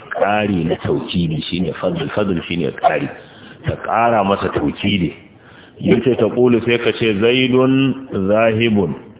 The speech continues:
Yace kana iya cewa, "Zaidun zahibun," Zaidun zai tafi ko mai tafiya ne.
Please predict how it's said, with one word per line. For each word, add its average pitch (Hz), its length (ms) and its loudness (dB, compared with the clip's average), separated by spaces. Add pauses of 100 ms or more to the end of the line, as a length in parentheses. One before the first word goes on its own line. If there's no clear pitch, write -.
(180)
Yace 98 340 -4
kana 107 240 0
iya 92 240 0
cewa, 87 180 2
"Zaidun 101 460 0
zahibun," 87 500 0
Zaidun 95 380 0
zai 85 160 2
tafi 78 260 -6
ko 95 160 0
mai 87 140 0
tafiya 78 400 -2
ne. - 100 -8